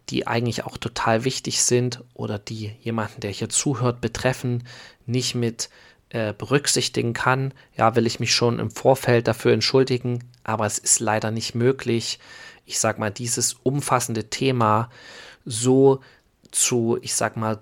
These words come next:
beleuchten, dass, dass alle Teile, äh, und ich sag mal, äh, jede, jede mögliche Situation, in der du dich befinden kannst in dem Bereich, da mit abgedeckt ist. Also nehmt es mir nicht übel,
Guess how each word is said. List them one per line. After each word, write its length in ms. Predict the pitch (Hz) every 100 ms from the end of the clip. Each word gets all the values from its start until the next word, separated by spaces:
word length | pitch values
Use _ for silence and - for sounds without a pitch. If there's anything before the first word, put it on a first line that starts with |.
| -
beleuchten, 760 | 113 113 127 131 - 123 120 120 - - _
dass, 380 | 110 107 - -
dass 280 | - 113 -
alle 300 | - 127 131
Teile, 680 | 127 - 117 127 117 110 113 - _ _ -
äh, 240 | 117 110
und 280 | 107 120 123
ich 120 | -
sag 180 | 117 113
mal, 260 | 107 107 - - - _
äh, 80 | 120 110 - - -
jede, 540 | - 139 135 117 113 - - - - - - _
jede 240 | 135 135
mögliche 400 | 123 135 127 135
Situation, 600 | 123 123 123 120 - 143
in 100 | 127
der 120 | 120 123
du 100 | -
dich 180 | -
befinden 420 | - - 147 143 127
kannst 300 | 123 117 120
in 80 |
dem 160 | 113 110
Bereich, 500 | 110 101 101 110 - - - _ _
da 400 | 107 104 104 - _ -
mit 400 | 110 110 - - _ _ _
abgedeckt 600 | - 117 - - 85 -
ist. 340 | - 98 - - - - - _
Also 580 | - 113 120 120 113 113 - - - _
nehmt 300 | 117 123 123
es 140 | 120 -
mir 100 | 117
nicht 220 | 110 -
übel, 440 | 139 135 123 117